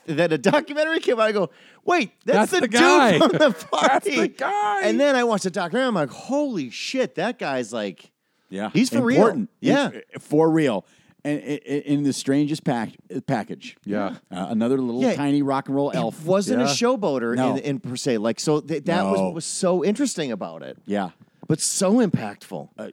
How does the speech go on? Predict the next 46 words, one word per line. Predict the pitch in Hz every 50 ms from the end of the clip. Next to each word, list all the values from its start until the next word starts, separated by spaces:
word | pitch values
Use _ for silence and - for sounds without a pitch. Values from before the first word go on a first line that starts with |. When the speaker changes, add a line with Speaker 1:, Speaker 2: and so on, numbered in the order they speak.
| - -
Speaker 3:
giant. | - - 123 120 123 120 104 - - _
And | 120 117 117 117
Speaker 1:
That's | 165 - 123
Speaker 3:
he, | 190
Speaker 1:
why | 170
I | 151
was | -
Speaker 3:
but | 147 143
Speaker 1:
curious, | 160 147 135 131 123 120 165
Speaker 3:
again, | 151 139
Speaker 1:
based | 127 - -
on | 123
your | 113 107
talk, | - - 110 101 92 107
you | 107 104 101
had | 110 117 113 107
to | 107
have | 92
been | 95 92
around | 90 90 87 85 87
that | 78 71
guy. | -
Speaker 3:
He's, | - - 151 160 165 165 147 - -
he's, | - - - 156 170 170 170 151 -
but | - 160 151 135
his | 143 151 135 -
quirks | - - - 196 208 233 226 - - - - - -
of | 135 135 135 113 - - _ _ _ _ _ -
eating | 135 147 160 165 170 170 170
at | 147 113
Denny's, | 117 135 131 127 120 113 107 - - _
ev-, | 120 110 107 95 - _ -
like, | 123 107 -
he, | 139 123
he | 127 - 107 117
did | 92 - 110 135 147 113
that | 101 87 76 - _ _ _ -
every | 117 131 123 113 110 123 135 127
single | - - - 131 127 123 113 117
day. | 113 101 123 127 113 92 85 - _ _ _ _ _
Cantor's | - - 151 151 156 - - 127 110 90 -
every | - 127 135 123 131 131
single | 117 - 139 131 131 117 120
night. | 113 123 135 131 113 110 - _ _ _ _ _ _ _ _ _ _ _ _ _ _ _ _ _ -
You | 117 117 139 135
know, | 123 113 107 101 -